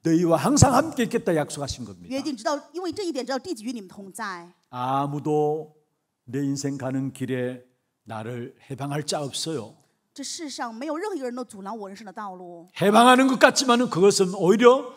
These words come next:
Speaker 1: 우리에게 증거가 되는 것입니다.
Speaker 2: 反而这些灾难却成为证据。
Speaker 1: 문제 속에 있습니까?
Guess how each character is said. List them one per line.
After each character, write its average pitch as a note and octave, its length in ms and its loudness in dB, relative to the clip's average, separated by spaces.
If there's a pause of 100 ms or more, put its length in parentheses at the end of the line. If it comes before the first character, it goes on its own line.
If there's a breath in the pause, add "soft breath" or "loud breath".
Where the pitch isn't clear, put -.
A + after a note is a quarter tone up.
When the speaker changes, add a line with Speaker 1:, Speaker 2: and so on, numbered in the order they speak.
(120)
Speaker 1:
우리에게 C3 260 -6
증거가 D3 460 -2
되는 A2+ 220 -4
것입니다. - 520 -18 (240)
Speaker 2:
反 A3+ 180 -6
而 B3+ 220 -4
这 E4 100 -10
些 C#4 180 -8
灾 D4 240 -10
难 D4 160 -6
却 - 140 -10
成 A#3+ 140 -12
为 B3 80 -10
证 A#3+ 260 -12
据。 F3+ 480 -14
Speaker 1:
문제 F3 300 4
속에 F3 220 4
있습니까? D3+ 640 -4